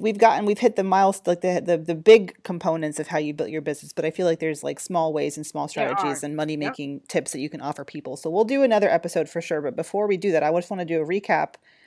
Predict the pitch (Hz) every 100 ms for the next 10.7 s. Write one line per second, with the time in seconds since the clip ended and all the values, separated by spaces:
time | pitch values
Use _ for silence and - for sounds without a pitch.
0 | _ _ _ - 185 185 175 175 165 165
1 | 165 147 160 156 147 - 165 143 143 -
2 | - - _ _ _ 165 151 139 170 156
3 | 180 175 165 151 143 139 _ _ _ -
4 | 160 139 - - 156 170 - - 104 165
5 | - 175 147 190 180 165 - 185 151 156
6 | - 160 156 151 151 143 147 139 131 -
7 | _ _ _ - 147 - 160 151 - -
8 | 139 _ 156 151 - - _ _ - _
9 | _ 185 202 170 160 160 - _ 202 208
10 | 202 302 - 214 185 180